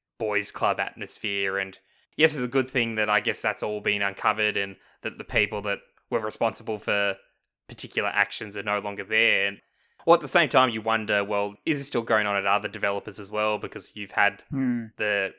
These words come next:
Speaker 1: Ubisoft, that was last year as well, I believe, those, um, allegations and particular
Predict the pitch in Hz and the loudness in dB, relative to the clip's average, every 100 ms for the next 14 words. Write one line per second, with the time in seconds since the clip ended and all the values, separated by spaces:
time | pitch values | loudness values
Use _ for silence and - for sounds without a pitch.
0 | - 127 123 117 - 113 107 - - - | -4 0 2 0 2 0 0 -4 -16 -2
1 | 113 110 107 104 104 - 101 98 107 104 | 0 0 0 2 2 0 -6 -4 -2 0
2 | 101 101 101 101 98 98 98 98 98 95 | 0 0 0 -2 0 -2 -2 -4 -6 -6
3 | 98 104 101 101 98 - 101 95 98 95 | -6 -4 -2 0 0 -2 -10 -10 -12 -12
4 | - _ _ _ _ - - - 104 98 | -18 _ _ _ _ -10 -8 -4 0 2
5 | 98 | 0